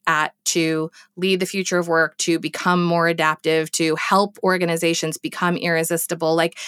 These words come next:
they just hold the keys to a lot of the operating system and, in my opinion,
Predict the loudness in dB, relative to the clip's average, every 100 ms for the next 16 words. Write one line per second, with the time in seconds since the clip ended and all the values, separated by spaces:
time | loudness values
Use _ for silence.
0 | -14 -12 2 2 4 2 0 -4 2 2
1 | 2 -2 -4 0 0 0 0 0 0 2
2 | 2 2 0 -2 -2 -2 -2 0 -2 -2
3 | -4 -4 -4 -2 -4 -2 -2 0 -2 -6
4 | -12 -2 2 4 4 0 -2 -2 0 -2
5 | -4